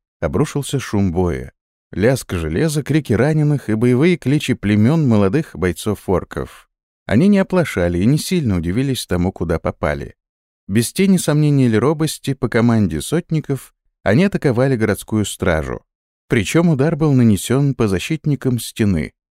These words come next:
На свою беду командующий гарнизоном связался со мной и решил наказать. Теперь его воины гуляют где-то по лесу,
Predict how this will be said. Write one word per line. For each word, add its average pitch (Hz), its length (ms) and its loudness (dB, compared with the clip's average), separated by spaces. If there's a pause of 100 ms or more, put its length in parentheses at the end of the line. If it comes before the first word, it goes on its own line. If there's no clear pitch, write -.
(280)
На 120 100 2
свою 135 360 2
беду 147 260 0
командующий 117 720 2
гарнизоном 120 580 2
связался 98 680 -2
со 85 140 -4
мной 165 200 2
и 185 160 -2
решил 170 480 -2
наказать. 110 800 -2 (240)
Теперь 226 340 2
его 170 260 2
воины 147 400 2
гуляют 123 520 2
где-то 120 380 0
по 135 240 2
лесу, 69 420 -6